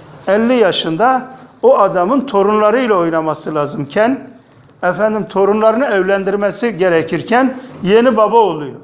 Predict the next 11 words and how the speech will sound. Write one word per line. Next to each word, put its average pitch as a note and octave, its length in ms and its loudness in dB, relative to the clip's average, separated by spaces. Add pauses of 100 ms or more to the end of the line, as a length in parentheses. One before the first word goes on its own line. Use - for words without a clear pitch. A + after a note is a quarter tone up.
(220)
Bu D#3+ 120 -12
doğru A3+ 260 2
bir B3+ 60 -2
şey D#3+ 220 -8
mi? - 80 -16 (1120)
Bu D4 180 2
konuyu G#3 480 0
abarta G#3+ 540 2
abarta F#3 760 0 (360)
Japonya G#3 720 0
bakın A3 460 -2